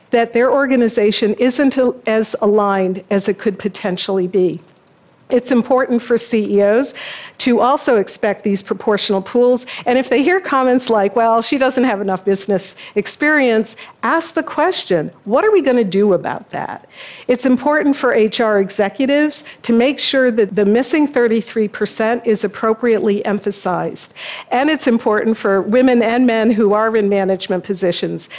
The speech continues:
to examine the mindsets we hold about women and men, about careers and success, to make sure we're creating a level playing field for everybody.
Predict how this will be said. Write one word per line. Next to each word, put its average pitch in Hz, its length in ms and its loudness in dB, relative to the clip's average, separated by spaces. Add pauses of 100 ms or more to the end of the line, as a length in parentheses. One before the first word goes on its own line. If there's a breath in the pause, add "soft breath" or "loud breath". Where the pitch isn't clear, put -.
(160 loud breath)
to 240 100 2
examine 269 540 2
the 233 60 4
mindsets 214 680 0
we 190 100 2
hold 185 320 0
about 185 240 0
women 233 240 2
and 196 160 2
men, 233 260 0
about 180 300 -2
careers 214 460 0
and 185 120 -2
success, 185 680 -2 (300 loud breath)
to 220 100 -2
make 226 180 2
sure 214 320 2
we're 208 320 2
creating 196 640 0
a - 60 -2
level 185 320 0
playing 180 360 -2
field 185 340 -4
for - 160 -10
everybody. 180 580 -4